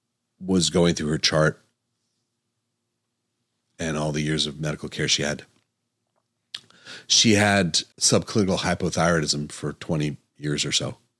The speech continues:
in her labs. And, you know, you look at my, a previous episode I have on, on thyroid, you can see that that's, that's pretty common, but it's easy to treat and low cost. And, uh,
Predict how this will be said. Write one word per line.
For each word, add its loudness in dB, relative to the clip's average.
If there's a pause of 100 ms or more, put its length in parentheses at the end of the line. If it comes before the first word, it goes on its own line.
(140)
in -6
her -4
labs. -8 (1080)
And, 2
you 2
know, 0
you 0
look 0
at -2
my, 0 (180)
a -6
previous 2
episode 0
I 0
have -2
on, -4
on -6 (380)
thyroid, 2
you -8
can -6
see 4
that -2
that's, 0 (920)
that's -4
pretty 0
common, 0
but -6
it's -2
easy -2
to -4
treat -4
and -6
low -4
cost. -2 (160)
And, -4
uh, -8